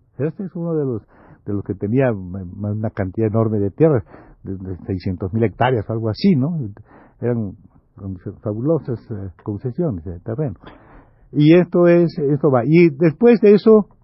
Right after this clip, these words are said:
<clears throat> del, el chicle, la, primero el palo de tinte, luego después el chicle, y ahora desapareció el camarón, que también lo agarran y se lo <laughs> llevan casi todo para afuera, y nos queda aquí algo para los pescadores, un poco de dinero para él.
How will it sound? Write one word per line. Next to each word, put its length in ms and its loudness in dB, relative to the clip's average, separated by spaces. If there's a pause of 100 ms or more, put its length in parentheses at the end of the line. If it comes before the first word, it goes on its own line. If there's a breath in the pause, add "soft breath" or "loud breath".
<clears throat> 640 -4
del, 400 4
el 260 -4
chicle, 420 0
la, 160 -2
primero 300 4
el 60 2
palo 260 4
de 100 2
tinte, 440 0
luego 200 0
después 260 2
el 100 4
chicle, 300 4 (380 loud breath)
y 100 4
ahora 160 4
desapareció 540 0
el 100 -6
camarón, 500 4 (560)
que 140 -4
también 600 -2 (500)
lo 180 -8
agarran 460 -4
y 40 -8
se 120 -14
lo 80 -8
<laughs> 0 -
llevan 320 -4
casi 260 -14
todo 260 -6
para 220 -10
afuera, 320 -2 (320 soft breath)
y 80 -6
nos 220 -8
queda 260 -2
aquí 260 -6
algo 460 -4
para 200 -8
los 180 -8
pescadores, 720 -4
un 120 -12
poco 320 -12
de 80 -4
dinero 360 -6
para 240 -6
él. 60 -8